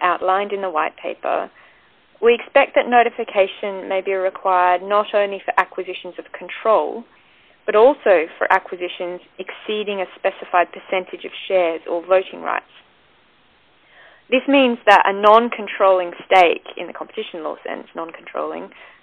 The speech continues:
could also give rise to a notification requirement in the future. The concept of an E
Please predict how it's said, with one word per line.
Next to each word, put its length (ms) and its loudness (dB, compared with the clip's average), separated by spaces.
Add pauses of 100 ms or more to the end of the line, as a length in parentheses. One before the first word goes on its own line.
could 280 4
also 560 8
give 240 -4
rise 320 6 (200)
to 260 -6
a 100 -6
notification 840 -8
requirement 520 -8
in 80 -12
the 160 -14
future. 560 -8 (1500)
The 60 2
concept 680 4
of 100 -4
an 200 -8
E 220 -6